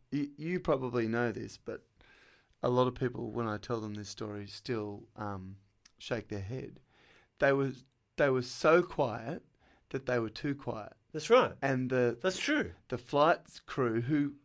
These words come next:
Speaker 1: will actually go to their little dorms and sleep mid-flight,
Speaker 2: Yes.
Speaker 1: they had to get the no-, they actually had to increase the noise levels in these planes because everyone was freaking out. They were
Speaker 2: Yeah.
Speaker 1: so quiet.
Speaker 2: Absolutely.
Speaker 1: Yeah.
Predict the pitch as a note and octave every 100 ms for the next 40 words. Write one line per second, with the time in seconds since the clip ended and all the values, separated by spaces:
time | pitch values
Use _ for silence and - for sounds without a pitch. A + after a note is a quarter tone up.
0 | _ - - - E3+ E3 E3 D#3 C#3 C3+
1 | C3 B2+ A#2+ B2 A#2 A#2 A#2+ A#2 A2+ A2
2 | G#2 - C#3+ C#3+ - B2+ A#2+ A2+ C3 B2
3 | - - A#2+ B2 B2 - _ _ _ _
4 | _ C#3+ C3+ C#3 D3+ D3 C3+ C#3 - B2
5 | B2 A#2+ B2 D#3 F3 F3+ F#3+ F3+ - E3
6 | F#3+ F#3 F#3 E3+ D#3+ C#3+ C3+ C#3+ D3+ C#3+
7 | C#3 B2 A#2 C3+ C3+ B2+ B2+ - C3+ A#2
8 | A#2 - C3 C#3 B2+ - C#3+ D3 C#3 A#2+
9 | - D3 C3 B2 B2 A#2 A#2+ A#2+ - B2
10 | - B2 B2 - A2 - - G2 F#2+ G2+
11 | F#2+ F2+ D#2+ G#2 G#2 G#2+ G2